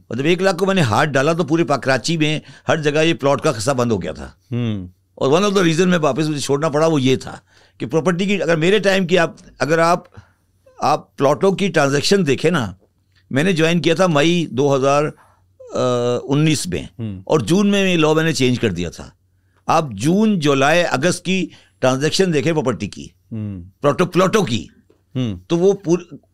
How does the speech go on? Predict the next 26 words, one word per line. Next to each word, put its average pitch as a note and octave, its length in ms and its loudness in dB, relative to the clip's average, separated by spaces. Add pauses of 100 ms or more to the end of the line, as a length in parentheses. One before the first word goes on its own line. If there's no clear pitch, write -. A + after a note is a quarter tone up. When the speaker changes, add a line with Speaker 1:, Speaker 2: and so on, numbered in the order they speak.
(440)
Speaker 1:
पि-, D3 100 -10
पिछले F#3+ 360 0
से G#3 140 2
तकरीबन F3+ 440 0 (1300)
सौ G#3+ 220 4
गुना G3+ 180 2
कम E3+ 140 0
हो C3 80 0
गई G2 120 -4
थी। E2 180 -16 (520)
Speaker 2:
हम्म। A2+ 280 -6 (1200)
Speaker 1:
तो - 140 -2
वो, F#3 200 0
वो F#3 120 4
सारी G#3 220 2
बंद G#3 140 2
हो E3 80 0
गई C#3 120 -4
थी, G2 200 -10 (220)
तो F#3 60 2
वो G3+ 60 4
सारे G3+ 280 2
मेरे A3+ 140 4
गले E3+ 200 2
पड़ C#3+ 140 0
गए F#2+ 180 -4